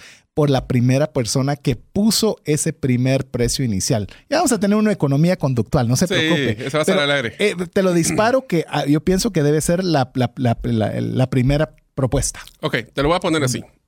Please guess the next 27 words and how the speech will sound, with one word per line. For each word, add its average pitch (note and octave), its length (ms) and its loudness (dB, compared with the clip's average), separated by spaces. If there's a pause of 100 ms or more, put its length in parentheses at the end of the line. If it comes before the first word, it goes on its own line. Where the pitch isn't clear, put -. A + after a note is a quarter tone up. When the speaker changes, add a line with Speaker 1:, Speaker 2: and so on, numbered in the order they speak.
(240)
Speaker 2:
La C#3+ 320 2
oferta A3 420 -2
inicial F3 680 0
es C#3+ 100 -2
lo E3 100 -2
que - 100 -4
llaman D3+ 300 0
el A#2+ 180 0
ancla. D3+ 560 -4
Si C3+ 120 -4
ustedes C#3+ 220 0
Speaker 1:
Sí. C#3+ 60 2
Speaker 2:
saben, G3 240 0
amigos, D#3+ 360 0
que C3+ 100 -6
el A#2+ 80 -2
ancla D3 300 -2
es C#3+ 220 -6
de C3 60 0
un C3 120 0
barco, D3+ 260 -2
es D3+ 120 -4
el A#2+ 160 -4
punto D#3+ 340 -2
donde A#2+ 240 0
van B2+ 180 0
en, D#3 180 -4